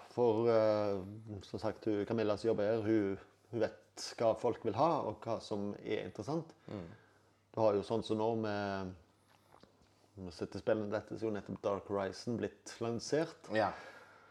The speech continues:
Speaker 1: Og da vet du at, eh, så og så mange kommer til å kjøpe det ølet, så hun vet at hvis du tar inn et litt spesielt øl, så vet du at du har
Speaker 2: Det
Speaker 1: nok folk.
Speaker 2: forsvinner.
Speaker 1: Ja.
Speaker 2: <laughs>
Speaker 1: Så du er liksom trygge på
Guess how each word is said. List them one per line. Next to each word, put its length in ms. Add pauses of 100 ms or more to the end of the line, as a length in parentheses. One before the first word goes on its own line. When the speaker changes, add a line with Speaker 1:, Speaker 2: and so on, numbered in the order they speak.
(200)
Speaker 1:
Og 120
da 80
vet 280
du 100
at, 180
eh, 240 (400)
så 220
og 60
så 80
mange 340
kommer 180
til 100
å 120
kjøpe 140
det 140
ølet, 160
så 120
hun 100
vet 200
at 120
hvis 220
du 100
tar 260
inn 100
et 120
litt 120
spesielt 480
øl, 200
så 160
vet 180
du 100
at 100
du 80
har 260 (240)
Speaker 2:
Det 100
Speaker 1:
nok 160
folk. 240
Speaker 2:
forsvinner. 320
Speaker 1:
Ja. 240
Speaker 2:
<laughs> 540 (480)
Speaker 1:
Så 100
du 60
er 60
liksom 260
trygge 240
på 80